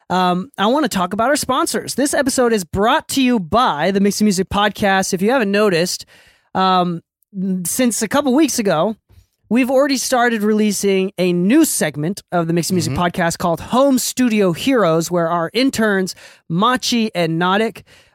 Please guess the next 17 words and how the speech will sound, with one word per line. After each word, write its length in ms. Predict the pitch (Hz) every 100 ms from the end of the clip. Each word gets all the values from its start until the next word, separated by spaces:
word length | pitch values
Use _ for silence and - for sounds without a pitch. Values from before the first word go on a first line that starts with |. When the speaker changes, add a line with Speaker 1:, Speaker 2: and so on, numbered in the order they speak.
| -
Speaker 1:
are 360 | 185 180 170
hosting 480 | 175 240 226 - 208
that. 240 | 196 202 185
It's, 280 | 180 - 190
it's 120 | 180
basically 420 | 247 294 208 233
the 60 | 208
Mixing 220 | 214 214
Music 200 | 202 185
Podcast, 500 | 190 190 202 185 -
but, 260 | 175 165 - - - 180
um, 260 | 180 170
for 240 | - 233 226
beginners 580 | 180 202 196 185 170 - -
at, 360 | 180 175 170 -
at 240 | 185 175 -
a, 200 | 175